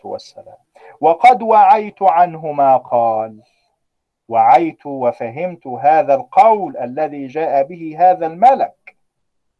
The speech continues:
قوله عليه الصلاة والسلام: "يتمثل لي الملك رجلا". التمثل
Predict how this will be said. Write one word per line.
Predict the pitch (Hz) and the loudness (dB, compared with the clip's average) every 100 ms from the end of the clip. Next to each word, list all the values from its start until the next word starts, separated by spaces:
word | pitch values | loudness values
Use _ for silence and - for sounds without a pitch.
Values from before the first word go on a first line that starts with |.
| _ _ _ _ _ _ | _ _ _ _ _ _
قوله | 110 113 131 123 117 | -6 -6 -4 -2 2
عليه | 117 123 123 | 2 0 -8
الصلاة | 113 - 113 131 131 | -14 -6 -4 -2 -4
والسلام: | 120 110 - 113 113 160 180 165 143 _ _ _ - | -6 -8 -8 -14 -6 2 2 2 -4 _ _ _ -10
"يتمثل | 120 - 139 170 208 - - 180 175 175 | -10 -2 0 2 0 -2 0 0 0 -6
لي | 208 202 190 | -6 0 0
الملك | 180 175 208 202 190 - | 0 -2 0 4 2 2
رجلا". | 185 214 233 185 175 139 120 101 87 90 - _ _ _ _ _ _ _ _ _ _ _ 113 | 0 2 2 0 -6 -4 -4 -4 -8 -14 -20 _ _ _ _ _ _ _ _ _ _ _ -18
التمثل | - - 117 165 185 _ 208 202 160 | -18 -12 -2 -2 -2 _ -4 -4 -8